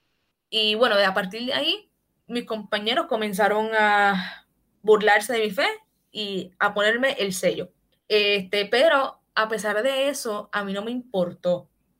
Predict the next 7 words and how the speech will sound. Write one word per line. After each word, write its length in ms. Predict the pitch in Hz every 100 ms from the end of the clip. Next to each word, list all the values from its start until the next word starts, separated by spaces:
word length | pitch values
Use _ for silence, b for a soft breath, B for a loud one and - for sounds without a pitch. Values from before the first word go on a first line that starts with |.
| -
literal, 460 | 202 185 180 190
a 80 | 190
mí 100 | 190
no 60 | 226
me 60 | 277
importó. 640 | 285 254 - 180 190 220 B B B B -
Este, 840 | 226 208 185 - 220 208 196 185